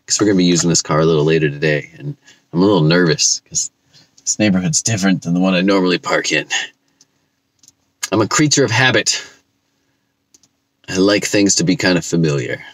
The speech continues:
Is that human, or is that just because I'm a grandpa? We'll find out. So fill my goodie bag with this cute little bottle of water and, uh,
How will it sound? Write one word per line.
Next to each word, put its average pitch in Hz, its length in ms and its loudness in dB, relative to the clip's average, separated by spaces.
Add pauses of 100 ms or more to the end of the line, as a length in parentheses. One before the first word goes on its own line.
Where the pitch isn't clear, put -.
(800)
Is 120 80 0
that 131 120 2
human, 175 480 4 (460)
or 92 100 2
is 101 120 2
that 107 120 2
just - 220 2
because 101 300 0
I'm 92 120 2
a 85 60 2
grandpa? 73 580 -2 (920)
We'll 107 140 2
find 87 280 -2
out. - 220 -10 (500)
So - 320 -2
fill 123 380 2
my 104 160 2
goodie 110 320 2
bag 113 260 2
with 165 100 0
this 349 200 2
cute 370 320 2
little 392 240 2
bottle 381 260 2
of 370 60 2
water 381 340 4 (760)
and, 135 600 4
uh, 151 420 4